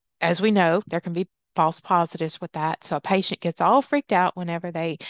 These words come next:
they call 'em and say they've got syphilis, and they come to the health unit and they say, "Huh?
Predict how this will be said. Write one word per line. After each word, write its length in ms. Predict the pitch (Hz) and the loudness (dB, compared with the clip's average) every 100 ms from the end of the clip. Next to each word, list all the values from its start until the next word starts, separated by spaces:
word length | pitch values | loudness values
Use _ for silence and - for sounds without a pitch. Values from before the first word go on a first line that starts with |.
| - - | -14 -2
they 100 | 180 | 0
call 340 | 175 - 220 226 | 0 4 4 6
'em 120 | 208 | 2
and 100 | 185 | -2
say 160 | 170 | -4
they've 160 | 160 147 | -4 -4
got 260 | 190 226 - | 0 0 0
syphilis, 540 | 220 202 202 190 - | -6 -4 0 -2 -2
and 140 | 160 | -8
they 80 | 156 | -10
come 240 | - 226 233 | -4 -2 0
to 60 | |
the 100 | 202 | 0
health 260 | 190 196 - | 0 -2 -4
unit 240 | 196 190 | -6 -6
and 80 | 170 | -8
they 140 | 170 | -8
say, 320 | 156 160 147 143 | -8 -8 -8 -4
"Huh? 220 | 175 | -2